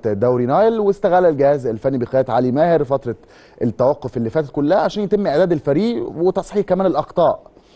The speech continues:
وخاض الفريق البورسعيدي يعني وديتين، فاز فيها على فريق فاركو بثلاثية نظيفة، ثم الثانية على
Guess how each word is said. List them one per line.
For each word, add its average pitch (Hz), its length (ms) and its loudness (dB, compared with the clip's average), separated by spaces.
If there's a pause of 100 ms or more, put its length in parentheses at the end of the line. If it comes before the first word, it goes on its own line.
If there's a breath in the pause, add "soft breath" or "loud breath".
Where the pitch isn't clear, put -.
(340 soft breath)
وخاض 127 400 0
الفريق 113 520 -2
البورسعيدي 123 720 -2
يعني 156 280 2
وديتين، 135 840 0
فاز 170 340 0
فيها 147 320 0
على 120 300 2
فريق 120 220 -2
فاركو 127 420 -2
بثلاثية 110 500 -2
نظيفة، 147 400 -4
ثم 160 260 -4
الثانية 135 460 -2
على 123 320 0